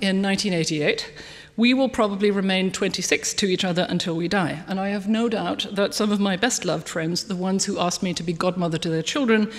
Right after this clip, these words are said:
would be laughing like hyenas at the idea of my giving a commencement speech. You will find,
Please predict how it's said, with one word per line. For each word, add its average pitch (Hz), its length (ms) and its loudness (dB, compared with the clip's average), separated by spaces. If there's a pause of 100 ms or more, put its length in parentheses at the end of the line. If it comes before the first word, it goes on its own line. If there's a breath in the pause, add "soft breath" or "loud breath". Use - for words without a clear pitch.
(320 loud breath)
would 226 140 4
be 233 140 2
laughing 196 400 2
like 180 180 0
hyenas 196 720 -2
at 175 180 -4
the 190 140 -2
idea 170 260 -2
of 170 100 -6
my 175 200 0
giving 175 280 2
a 160 60 2
commencement 220 460 2
speech. - 320 -8 (960 loud breath)
You 240 120 6
will 277 120 8
find, 277 500 6